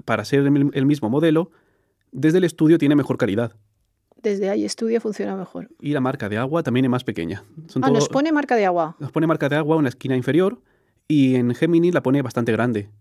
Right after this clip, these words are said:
Speaker 1: Pero en el estudio es apenas una, un puntito que casi ni se ve.
Speaker 2: Sí, sí, yo, yo la estuve probando anoche y no,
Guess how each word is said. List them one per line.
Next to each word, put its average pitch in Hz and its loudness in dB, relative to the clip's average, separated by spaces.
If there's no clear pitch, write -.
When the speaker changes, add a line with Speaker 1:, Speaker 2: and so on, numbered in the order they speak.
Speaker 1:
Pero 175 0
en 131 -2
el 143 0
estudio 151 0
es 143 -6
apenas 123 -4
una, 117 -4
un 139 -4
puntito 139 2
que 110 -2
casi 127 -4
ni 120 -4
se 98 -6
ve. 98 -4
Speaker 2:
Sí, 247 -8
sí, 233 -2
yo, 190 -2
yo 190 -2
la 190 0
estuve 208 0
probando 208 0
anoche 202 -2
y - -2
no, 202 -6